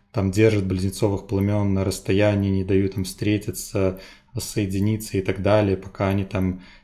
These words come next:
не доросли до какого-то уровня и так далее. В общем, э, куча всего, лишь бы не брать на себя ответственность и ничего не решать. То есть лишь бы снять с себя ответственность,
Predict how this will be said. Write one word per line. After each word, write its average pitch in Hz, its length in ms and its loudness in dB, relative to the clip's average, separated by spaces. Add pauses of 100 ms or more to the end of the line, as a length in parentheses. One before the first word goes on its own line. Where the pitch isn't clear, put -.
не 107 100 -2
доросли 101 440 0
до 98 100 0
какого-то 101 540 -2
уровня 107 320 2
и 95 40 -4
так 98 160 -4
далее. 92 280 4
В 95 40 0
общем, 98 380 -2 (640)
э, 98 300 2 (300)
куча 165 340 4
всего, 147 640 2 (880)
лишь 131 360 4
бы 127 520 6 (520)
не 110 180 4
брать 113 640 6
на 107 60 0
себя 107 320 2
ответственность 123 720 4
и - 20 0
ничего 107 360 2
не 107 160 2
решать. 98 500 -4
То - 80 -20
есть - 140 -12
лишь 113 160 0
бы 101 360 2
снять 101 320 0
с - 80 -10
себя 98 200 -2
ответственность, 165 720 0